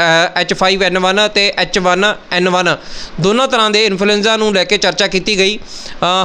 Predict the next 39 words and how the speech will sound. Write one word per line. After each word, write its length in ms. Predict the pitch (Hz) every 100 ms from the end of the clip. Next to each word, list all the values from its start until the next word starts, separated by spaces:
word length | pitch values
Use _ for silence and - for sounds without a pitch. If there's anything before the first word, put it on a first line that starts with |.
| 170
ਹਾਲਾਂਕਿ 240 | 185 196
ਦੋਨਾਂ 260 | 190 214 226
ਵਾਇਰਸ 260 | 214 202
ਕਹਿੰਦੇ 220 | 202 214
ਇੱਕੋ 180 | 226 214
ਹੀ 40 | 220
ਪਰਿਵਾਰ 320 | 220 196 190
ਦਾ 100 | 190
ਹਿੱਸਾ 240 | 185 196
ਨੇ 100 | 202
ਤੇ 120 | 202
ਕੇਰਲ, 380 | 208 196 214 190
ਅ, 720 | - - - - - 175 180
ਦੇ 120 | 180 202
ਤਿੰਨ 260 | 220 226
ਜ਼ਿਲ੍ਹਿਆਂ 220 | 214 220
ਦੇ 60 | 226
ਵਿੱਚ 180 | 214 214
ਬੱਤਖ 400 | 170 180 233 220
ਦੇ 120 | 220
ਵਿੱਚ 220 | 185 175
ਐਚ 320 | 202 185 180
ਵਨ 180 | 190 208
ਐਨ 200 | 202 185
ਵਨ 180 | 190 202
ਸੰਕਰਮਣ 340 | 196 - 185
ਦੀ 100 | 185
ਪੁਸ਼ਟੀ 340 | 196 180 - 202
ਹੋਈ 240 | 180 196
ਹੈ। 200 | 202 214 - - - - 175
ਜੇਕਰ 300 | 160 175 -
ਭਾਰਤ 360 | - 220 208
ਦੀ 360 | 202 208 214 208 - 160
ਗੱਲ 140 | 185
ਕਰੀਏ 360 | 196 202 220 156 - - -
ਤਾਂ 120 | 196
ਹਰ 140 | 180 202
ਸਾਲ 220 | 240 226
ਕਹਿੰਦੇ 200 | 214 226